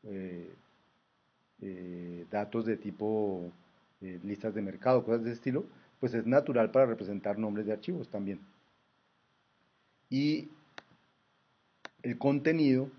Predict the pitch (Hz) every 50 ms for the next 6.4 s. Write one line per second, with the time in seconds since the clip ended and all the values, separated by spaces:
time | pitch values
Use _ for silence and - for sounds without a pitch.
0 | - - _ _ _ _ _ _ _ _ _ _ _ _ _ _ 110 107 98 123
1 | 110 101 104 104 101 101 107 127 - - - - 131 123 113 107 101 107 107 98
2 | 104 120 110 123 120 123 131 127 120 110 104 98 90 90 87 - - 95 85 -
3 | - - _ _ _ _ _ _ 120 110 104 104 104 104 - 123 127 131 139 135
4 | 131 131 123 131 143 135 127 123 127 135 147 156 - - 110 - 113 98 87 110
5 | 131 160 143 113 - - 98 98 98 104 98 - 101 95 - 101 104 110 113 110
6 | 110 104 95 - 139 139 127 127